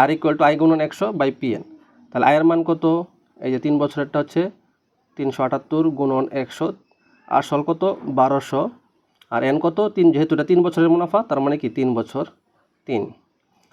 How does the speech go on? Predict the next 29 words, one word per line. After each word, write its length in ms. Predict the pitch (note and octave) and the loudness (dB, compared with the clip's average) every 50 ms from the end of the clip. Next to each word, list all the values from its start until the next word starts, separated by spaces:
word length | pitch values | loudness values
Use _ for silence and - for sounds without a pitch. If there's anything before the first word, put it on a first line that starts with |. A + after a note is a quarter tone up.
| _ _ _ _ _ _ | _ _ _ _ _ _
তাহলে 180 | - B2+ B2 B2+ C3 | -6 -4 -2 -2 -2
দেখেন 160 | C3 D#3 D3+ C#3+ | 0 0 0 0
একশো 140 | C#3 - - C#3 | -2 -4 -4 -4
দিয়ে 120 | D3+ D3+ | -4 -2
এটা 100 | C#3+ D3+ D3+ | -2 -2 -2
কাটলে 200 | D#3 D#3 - E3+ D#3+ | -2 -2 -2 -2 -2
কত 80 | E3+ E3 E3+ E3+ | -2 -2 -2 -2
হয়? 120 | F3+ E3 C3 A#2 | 0 0 0 2
বারো। 260 | A#2+ G#2+ G2+ - A2 D#3 G3+ - _ _ _ _ _ _ _ _ _ _ _ _ _ _ _ _ _ _ _ _ _ _ _ _ _ _ _ _ _ _ _ _ _ _ _ _ _ _ _ _ _ _ _ _ _ _ | 2 2 2 0 -2 -4 -6 -8 _ _ _ _ _ _ _ _ _ _ _ _ _ _ _ _ _ _ _ _ _ _ _ _ _ _ _ _ _ _ _ _ _ _ _ _ _ _ _ _ _ _ _ _ _ _
বারো 240 | - A#2+ C3 C3+ C#3 C3 | -4 -2 0 0 0 0
দিয়ে, 140 | C3+ C#3+ C#3 C#3 - - _ _ _ _ _ _ _ _ _ _ _ _ _ _ _ - | 0 0 0 -2 -4 -8 _ _ _ _ _ _ _ _ _ _ _ _ _ _ _ -8
বারো 160 | A#2+ B2+ C3 B2 | -4 -4 -2 -2
দিয়ে 100 | C3+ C3+ | -2 -4
কি 40 | D3 C#3 | -4 -4
এটা 80 | D3 D3 | -4 -2
কাটা 120 | D3+ E3 D#3+ E3 | -2 0 0 0
যায়? 100 | D3 B2+ - | -2 -2 -2
তিন 100 | C#3+ C#3 C#3 | -4 -2 -2
বারো 120 | C#3 C#3+ C#3 - | -2 -4 -4 -4
ছত্রিশ, 420 | - D3 - _ _ - E3+ F3+ F3+ - - - | -6 -8 -8 _ _ -6 -6 -6 -6 -10 -14 -12
আঠারো। 240 | - A#2 G#2 G2 G2+ - _ _ _ _ - | -10 -10 -10 -10 -12 -14 _ _ _ _ -10
উম, 120 | - A#2+ A#2+ A2+ | -6 -6 -4 -4
কাটা 160 | A#2 A2 A#2 A2+ A2+ | -4 -4 -4 -4 -2
যায় 120 | A2+ A#2 | -2 -2
না। 60 | C#3 E3 - _ _ _ _ _ _ _ _ _ _ _ _ _ _ _ _ _ _ _ _ _ _ _ _ _ - | -4 -6 -8 _ _ _ _ _ _ _ _ _ _ _ _ _ _ _ _ _ _ _ _ _ _ _ _ _ -2
তিন 120 | E3 D#3 D#3 | -2 0 0
দিয়ে 120 | D3+ D3+ D3 | 0 0 0
এটাকে 160 | C#3 C#3+ C#3+ C#3+ | 0 -2 0 0
কাটি, 180 | C#3+ C#3+ - | -2 0 -2